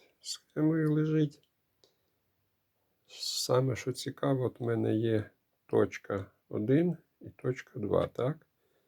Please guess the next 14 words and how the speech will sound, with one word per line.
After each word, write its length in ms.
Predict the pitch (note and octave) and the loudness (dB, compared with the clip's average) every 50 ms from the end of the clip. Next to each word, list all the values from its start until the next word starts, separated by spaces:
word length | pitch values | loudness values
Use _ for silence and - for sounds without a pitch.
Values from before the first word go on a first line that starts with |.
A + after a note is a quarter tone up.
| _ _ _ | _ _ _
Це 240 | - - C3+ C3 B2 | -8 -4 -2 -2 0
заземлення 920 | A#2 B2 B2+ A2+ A2 A#2 A2+ G#2+ G#2 G#2 G2+ G2+ G2+ G2+ G#2+ G#2+ A2 - _ _ _ _ _ _ _ _ _ _ _ _ _ _ _ _ _ _ _ _ - | 2 2 2 4 6 6 6 6 4 4 2 0 0 0 -2 -4 -6 -8 _ _ _ _ _ _ _ _ _ _ _ _ _ _ _ _ _ _ _ _ -4
можна 340 | G#2 G#2 G#2 F#2+ A2+ A#2 G#2+ | -2 -2 -2 -4 -4 -4 -4
давати 680 | F#2+ F#2+ G#2+ G#2 G2+ G2 G2 F#2+ F#2+ - - G2 F#2 - _ _ _ _ _ _ _ _ _ _ _ _ | -2 -2 0 2 4 4 2 2 -2 -6 -12 -14 -14 -16 _ _ _ _ _ _ _ _ _ _ _ _
на 140 | - G#2 G#2 | -2 -2 -2
трансформатор. 1040 | G2+ - A2+ G#2 G2+ G2 - - - A#2+ C3 D3 F3 F#3 F3 - - E3+ E3+ F3 - _ _ _ _ _ _ _ _ _ _ _ _ _ _ _ _ _ _ _ _ _ | 0 0 0 0 0 -2 -4 -4 0 2 4 4 4 2 -2 -2 -4 -4 -4 -4 -8 _ _ _ _ _ _ _ _ _ _ _ _ _ _ _ _ _ _ _ _ _
І... 260 | - D#3 G3 G#3 - - _ _ _ _ _ - D#4 - - | 2 2 2 2 0 -4 _ _ _ _ _ -14 -12 -6 -4
Можна 680 | A2 G#2+ A2+ C#3+ C3+ A#2+ C3 C#3 B2+ G#2+ A2 A2+ A2 G2 | -2 -2 0 2 2 4 4 4 2 2 2 2 0 0
заземлення 640 | G#2+ B2 A#2+ A2+ A#2+ D3 D#3+ D3+ D3+ D3 C3 A#2+ A2+ | 0 -2 -2 0 2 4 4 4 4 4 2 2 0
давати 540 | G2+ G2+ A2+ A2+ A#2 B2 B2 - - - A2+ | 0 -2 0 0 2 2 0 0 -4 -4 -2
на 160 | G#2+ A2 A2 | -2 -2 -2
конденсатор, 1000 | - - A#2 A2+ G#2+ G#2+ A2+ A2 G#2+ G#2 - - - F#2+ F#2 - - - F#2+ - - _ _ _ _ | -4 -4 -2 0 0 0 0 0 -2 -2 -4 -8 -8 -8 -8 -8 -12 -14 -14 -14 -18 _ _ _ _
який 320 | - A2 - - - - B2+ | -12 -12 -12 -6 -6 -6 -6
стоїть 520 | - - _ - G2 A2 A#2+ A#2+ - _ | -6 -8 _ -2 -2 -2 -2 -4 -10 _